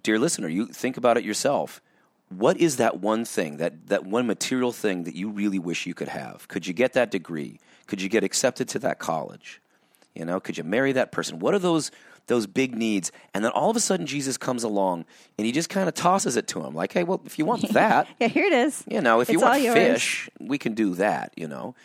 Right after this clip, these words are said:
Speaker 1: But what it does is it, it says, "Well, Jesus isn't all that im-" interested or he's not all that impressed with the, with the highfalutin folk back in Jerusalem. That's not, that's not where it's at. He's not calling those kinds of people.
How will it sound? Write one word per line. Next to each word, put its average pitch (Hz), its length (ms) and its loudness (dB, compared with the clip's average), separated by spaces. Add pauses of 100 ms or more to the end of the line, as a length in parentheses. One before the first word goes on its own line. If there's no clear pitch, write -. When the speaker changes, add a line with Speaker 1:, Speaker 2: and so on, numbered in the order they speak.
(440)
Speaker 1:
But 123 360 2 (380)
what 254 180 0
it 330 140 -2
does 139 500 4
is 117 200 2
it, 113 160 0 (340)
it 120 100 -2
says, 143 240 2
"Well, 151 320 -2 (800)
Jesus 254 440 0
isn't 196 240 2
all 151 180 2
that 147 160 4
im-" 113 180 -2 (360)
interested 135 520 0
or 104 80 6
he's 95 140 0
not 139 140 4
all 135 160 4
that 120 140 6
impressed 110 520 2
with 98 140 -2
the, 92 240 2 (200)
with - 160 -6
the 90 180 0 (180)
highfalutin 104 520 2
folk - 400 -6 (560)
back 92 260 4
in 87 100 -4
Jerusalem. 80 720 -8
That's - 200 -2
not, 101 240 2 (140)
that's 110 280 0
not 120 180 0
where 92 160 2
it's - 160 -2
at. 73 180 0
He's 92 140 -2
not 104 140 2
calling 95 260 -2
those 82 160 -4
kinds 80 240 -12
of - 60 -18
people. - 420 -14